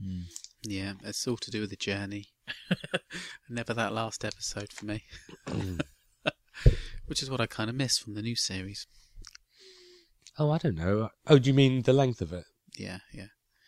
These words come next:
Speaker 2: I do miss it. I, I have noticed, just a quick interjection now, I've, I've rewatched the whole of the last season as well.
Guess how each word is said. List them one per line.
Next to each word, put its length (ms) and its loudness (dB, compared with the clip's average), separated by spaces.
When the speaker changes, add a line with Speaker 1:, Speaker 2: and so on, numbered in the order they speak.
Speaker 2:
I 40 -8
do 280 -6
miss 160 -2
it. 140 -4
I, 240 4
I 120 2
have 180 2
noticed, 320 -2
just 160 0
a 40 -6
quick 220 -4
interjection 520 -4
now, 120 -2
I've, 120 -8
I've 140 -2
rewatched 440 -2
the 60 -8
whole 200 -6
of 80 -14
the 80 -4
last 300 -2
season 360 -6
as 140 -12
well. 260 -8